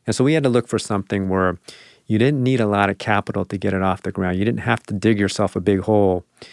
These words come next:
and then you dig yourself out of it. And so selling greeting cards turned out to be a pretty good candidate for that. One of our co-founders, Ed, was really good at S E O and getting free,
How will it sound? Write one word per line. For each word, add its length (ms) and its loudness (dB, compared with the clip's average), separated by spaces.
and 100 -2
then 120 4
you 260 0
dig 160 0
yourself 340 -2
out 200 0
of 100 -6
it. 160 -4
And 140 -2
so 380 2
selling 340 0
greeting 300 0
cards 340 -4
turned 220 -2
out 160 -2
to 80 -4
be 200 -2
a 60 -4
pretty 280 -2
good 200 -4
candidate 400 -2
for 160 -8
that. 300 -2
One 300 2
of 320 -2
our 120 -4
co-founders, 600 0
Ed, 340 2
was 220 -2
really 300 4
good 240 0
at 340 0
S 240 -6
E 140 0
O 340 0
and 260 -4
getting 220 -2
free, 540 -2